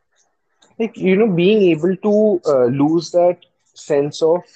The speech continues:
uh, achievement. Now, what I mean by that, I'll also elaborate on that, is, uh,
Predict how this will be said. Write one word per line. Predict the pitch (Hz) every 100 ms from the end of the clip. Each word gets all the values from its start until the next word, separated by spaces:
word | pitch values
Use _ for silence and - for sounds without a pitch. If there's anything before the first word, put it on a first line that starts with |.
| _ -
uh, | 131 120 117 113
achievement. | 131 - 151 151 131 98
Now, | 135 170
what | 180 135 135 160
I | 277 277
mean | 170 123
by | 117
that, | 113 127
I'll | 156
also | 131 127 -
elaborate | 143 107 110 113
on | 110
that, | 92 90
is, | 101 127 _ _ _ _ _ _ _ -
uh, | 151 151 151 151